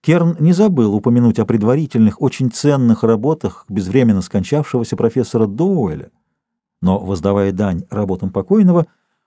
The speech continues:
он не забывал и о своих скромных заслугах. Для слушателей не должно было оставаться никакого сомнения в том, что вся честь открытия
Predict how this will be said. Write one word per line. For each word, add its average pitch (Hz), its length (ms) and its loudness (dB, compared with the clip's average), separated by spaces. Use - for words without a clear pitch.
он 131 160 4
не 180 80 6
забывал 196 380 2
и 202 40 2
о 196 60 0
своих 196 380 0
скромных 120 540 0
заслугах. 90 580 -8
Для 95 200 0
слушателей 104 520 -4
не 98 100 2
должно 113 300 0
было 113 180 2
оставаться 123 460 -2
никакого 143 480 -2
сомнения 139 480 0
в - 60 -8
том, 254 160 -2
что - 180 -4
вся - 320 -2
честь - 440 -4
открытия 170 640 -2